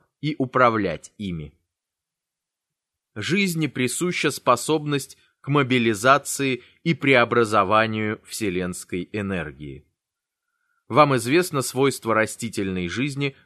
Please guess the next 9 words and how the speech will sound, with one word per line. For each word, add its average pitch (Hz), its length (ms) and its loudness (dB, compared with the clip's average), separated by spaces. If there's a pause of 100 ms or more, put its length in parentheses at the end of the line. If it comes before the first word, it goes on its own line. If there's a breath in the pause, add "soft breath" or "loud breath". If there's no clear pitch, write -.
(100)
преобразовывать 123 1000 2
материальную 104 880 0
энергию 87 600 -4
света 139 540 -2 (140 soft breath)
в 117 180 -4
многообразие 120 1120 4
видов 98 500 -4 (160 soft breath)
растительного 95 960 -4
царства. 78 720 -8